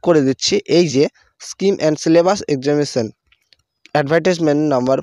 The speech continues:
four of দু হাজার কুড়ি, এখানে তোমরা ডাউনলোডে, ডাউনলোড অপশানে ডাউনলোড করে নিবে। এবার আমি তোমাদের সামনে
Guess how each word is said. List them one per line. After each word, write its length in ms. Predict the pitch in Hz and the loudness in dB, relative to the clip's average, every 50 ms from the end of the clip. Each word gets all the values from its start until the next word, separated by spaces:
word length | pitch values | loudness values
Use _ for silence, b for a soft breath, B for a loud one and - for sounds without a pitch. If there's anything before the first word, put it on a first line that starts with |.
| - - | -6 -6
four 220 | - 175 175 180 - - 135 | -2 0 2 2 2 2 0
of 80 | 143 147 147 123 | 0 0 0 -2
দু 60 | 131 127 123 | 0 0 0
হাজার 260 | 123 123 117 151 156 175 - _ _ _ _ - | 0 0 0 -2 -2 -2 -8 _ _ _ _ -2
কুড়ি, 200 | - 165 135 104 b b b b b b b _ | -2 0 0 -2 b b b b b b b _
এখানে 260 | 202 233 - 285 254 208 160 | -2 0 2 0 0 0 2
তোমরা 180 | 151 147 151 190 226 175 147 | 2 2 2 2 2 2 0
ডাউনলোডে, 340 | 143 143 143 139 135 147 160 147 | 0 2 2 2 2 2 2 2
ডাউনলোড 260 | 147 131 135 135 131 131 | 2 2 2 2 2 0
অপশানে 260 | 127 - - 135 147 147 127 | -2 -2 -2 -4 -4 -2 -2
ডাউনলোড 300 | 120 117 120 120 113 110 _ - | -2 -2 -2 -4 -4 -6 _ -2
করে 160 | 127 127 175 269 b b b b _ 156 | 0 0 0 0 b b b b _ 0
নিবে। 200 | 196 196 156 120 92 - _ _ _ _ b b b b b b b b b b _ | 2 2 2 0 0 -6 _ _ _ _ b b b b b b b b b b _
এবার 200 | 196 220 254 262 247 | 4 4 6 4 4
আমি 160 | 233 233 247 269 240 196 | 4 2 2 2 2 2
তোমাদের 240 | 180 180 185 190 165 | 2 2 2 2 2
সামনে 180 | - 190 196 | 2 2 2